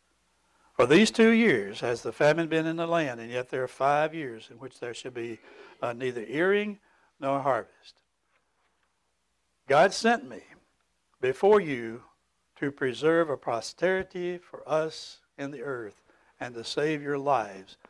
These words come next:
by a great deliverance. And now listen to the rest of it. "And so it was not you who sent me here, but it was God. And he made me a father to Pharaoh and lord of all his house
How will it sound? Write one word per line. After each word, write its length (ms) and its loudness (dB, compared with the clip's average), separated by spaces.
by 200 -8
a 40 -16
great 340 -14
deliverance. 640 -16
And 140 -6
now 140 4
listen 360 0
to 60 -20
the 100 0
rest 320 0
of 180 -8
it. 120 -20
"And 160 4
so 200 8
it 120 6
was 160 2
not 220 2
you 400 2
who 120 -4
sent 280 -6
me 160 -2
here, 300 -10
but 120 2
it 80 -4
was 160 -2
God. 500 0
And 180 0
he 120 2
made 240 4
me 160 -2
a 100 2
father 380 2
to 120 -16
Pharaoh 560 -8
and 220 -14
lord 320 2
of 100 -6
all 240 0
his 140 -10
house 500 -10